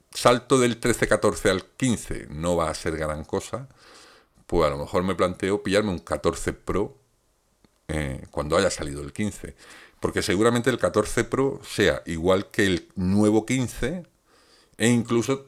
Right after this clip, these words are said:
con una cámara más y con mejor fotografía y mejor pantalla. Así que voy a estar atento a ese tema y ya lo contaré aquí, eh, cuál pillaré finalmente y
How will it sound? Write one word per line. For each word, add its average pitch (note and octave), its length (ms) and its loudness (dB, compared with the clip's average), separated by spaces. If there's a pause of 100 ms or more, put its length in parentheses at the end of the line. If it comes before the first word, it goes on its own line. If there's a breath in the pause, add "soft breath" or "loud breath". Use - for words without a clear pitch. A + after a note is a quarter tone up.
(100)
con F#2 160 4
una F#3+ 160 4
cámara F2+ 340 0
más G#2+ 260 -6
y D#2+ 100 -10
con E2 140 -8
mejor D#2 260 -6
fotografía F2 520 -4
y G#2 40 -2
mejor - 240 -6
pantalla. - 440 -14 (520 loud breath)
Así - 380 -2
que C#3 120 2
voy A#2 100 6
a G2 40 6
estar E2+ 160 0
atento D#2+ 340 -2
a D2+ 40 0
ese D#2 180 -8
tema F#2+ 360 -6
y E2 120 -6
ya D#2+ 180 2
lo E2+ 100 0
contaré D2 400 -6
aquí, D2+ 240 -10 (320)
eh, C#2 500 -4 (760 soft breath)
cuál D#2+ 280 2
pillaré D2+ 360 -2
finalmente D#2+ 540 -4
y C#2 480 -6